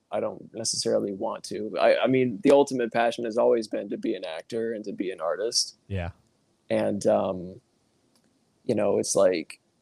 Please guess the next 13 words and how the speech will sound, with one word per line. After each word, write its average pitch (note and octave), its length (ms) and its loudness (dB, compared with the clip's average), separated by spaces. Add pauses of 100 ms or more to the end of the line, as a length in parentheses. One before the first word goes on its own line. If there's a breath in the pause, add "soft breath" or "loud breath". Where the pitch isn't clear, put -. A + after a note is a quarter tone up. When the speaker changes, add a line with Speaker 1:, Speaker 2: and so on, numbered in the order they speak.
(120)
Speaker 1:
I A2+ 100 2
just, A2 480 0
I A2 120 0
just A#2 360 4
now A2+ 340 -2
finished, G#2 580 -8 (680)
uh, F#2+ 460 -4 (400)
college G2 760 -8 (400)
with - 160 -10
a - 120 -4 (680)
degree A2 320 0
in F2+ 120 -8
theater. A#2 480 0